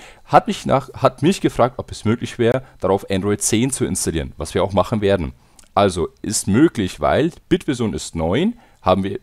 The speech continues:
Android elf und Android zehn. Würde sie jetzt Android neun haben möchten, äh, haben wollen, ähm,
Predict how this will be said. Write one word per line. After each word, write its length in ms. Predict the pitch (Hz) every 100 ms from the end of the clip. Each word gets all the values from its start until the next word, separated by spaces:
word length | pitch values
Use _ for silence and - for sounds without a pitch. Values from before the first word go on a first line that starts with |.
| -
Android 320 | 87 82 -
elf 240 | 123 160
und 240 | - 113 98
Android 300 | 101 117 -
zehn. 280 | 85 67 - _ _ - -
Würde 220 | 107 120
sie 80 | 113
jetzt 160 | 104 -
Android 380 | 107 98 82 87
neun 320 | 90 147 123
haben 200 | 80 80
möchten, 380 | 78 - 139 160 _ _
äh, 60 | 76
haben 380 | 78 85 82 78
wollen, 400 | 87 98 135 - - - - -
ähm, 380 | 98 110 113